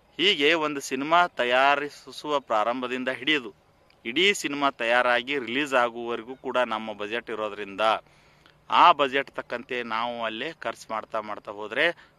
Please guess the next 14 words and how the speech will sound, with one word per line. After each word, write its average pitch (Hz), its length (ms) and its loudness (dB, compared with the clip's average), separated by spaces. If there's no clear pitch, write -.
ನಮ್ಮ 147 220 -2
ಒಂದು 139 300 2
ಸಿನಿಮಾ 123 420 -4
ಯಾವುದೇ 110 360 -2
ತೊಂದರೆ 113 360 -8
ಇಲ್ಲಾರ್ದೆ, 110 520 -4
ಹಣಕಾಸಿನ 127 500 -2
ತೊಂದರೆ 113 380 -8
ಇಲ್ಲಾರ್ದೆ 107 580 -2
ಸಿನಿಮಾ 113 280 -6
ರಿಲೀಸ್ 104 300 -8
ಆಗಲು 104 280 -6
ಸಾಧ್ಯ 104 340 -6
ಸ್ನೇಹಿತರೆ. 101 600 -12